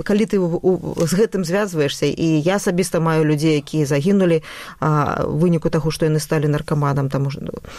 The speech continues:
а, загінулі не, там, не пад машынай, нічога, а проста, ну, паступова быў разбу-,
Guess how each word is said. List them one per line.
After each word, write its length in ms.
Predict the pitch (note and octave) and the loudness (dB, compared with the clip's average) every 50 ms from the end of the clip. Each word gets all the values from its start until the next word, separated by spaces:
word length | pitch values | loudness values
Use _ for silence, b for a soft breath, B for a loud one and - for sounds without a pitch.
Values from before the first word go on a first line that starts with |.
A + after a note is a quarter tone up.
| B B B B B B B | B B B B B B B
а, 140 | - - C#3+ | -2 -2 0
загінулі 500 | C3+ E3+ D3 F3+ F#3 F3+ F3 E3+ E3+ E3+ | 0 2 2 2 2 2 4 4 4 4
не, 280 | E3+ E3 E3 D#3+ D3+ D3 | 4 2 2 2 2 0
там, 240 | D3 C#3+ C3 B2+ B2 | 0 -2 -2 -2 -2
не 120 | C#3+ D3+ | -2 0
пад 140 | - E3+ D3+ | 0 0 0
машынай, 460 | E3+ E3 - - A#3+ A#3 A3+ F#3+ F3+ | 0 0 0 2 2 2 2 2 2
нічога, 340 | F3+ F3 - G#3+ G#3 F#3+ D#3 | 0 0 2 0 2 2 0
а 40 | C#3+ | -2
проста, 300 | - F#3 F#3 - E3+ D#3 | 0 -2 -2 -2 -2 -2
ну, 120 | F3 F3 | -2 -2
паступова 480 | - D3 - E3 D3 - E3 D#3+ D3+ C#3 | -4 -6 -6 -4 -2 0 2 2 2 2
быў 240 | D3 D3+ D3+ D3 | 2 2 2 4
разбу-, 320 | D3+ D3+ C#3+ C#3+ C#3+ D#3 | 2 2 0 0 -2 -2